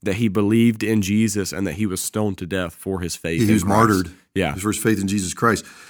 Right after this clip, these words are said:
Speaker 2: And so, Evan, what's important, uh, important is the witnesses were independent of one another.
Speaker 1: Mm-hmm.
Speaker 2: That's one thing. Uh, there was no collusion. And,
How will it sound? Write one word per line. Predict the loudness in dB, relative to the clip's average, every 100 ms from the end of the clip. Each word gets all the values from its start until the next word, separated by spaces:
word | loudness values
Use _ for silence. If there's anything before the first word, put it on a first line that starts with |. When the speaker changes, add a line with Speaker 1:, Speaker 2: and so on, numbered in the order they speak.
| -2
Speaker 2:
And | 2 4
so, | 4 2 4
Evan, | 6 6 6
what's | 4 2
important, | 2 4 4 4 -4 0
uh, | 0 2
important | 0 4 4 4
is | 2 2
the |
witnesses | 4 6 6 4 2 2 2 0
were | 0
independent | 2 2 2 2 2
of | -2
one | -4 -6
another. | -8 -4
Speaker 1:
Mm-hmm. | -2 0 -2 -4 _ _ 2
Speaker 2:
That's | 2 4
one | 2 2
thing. | 0 -2 -2
Uh, | -2 0 -2 -6 -12 -6
there | 2 2
was | 4
no | 0
collusion. | 2 2 4 2 -2 -8 -14 _ _ _ 0
And, | 2 4 2 0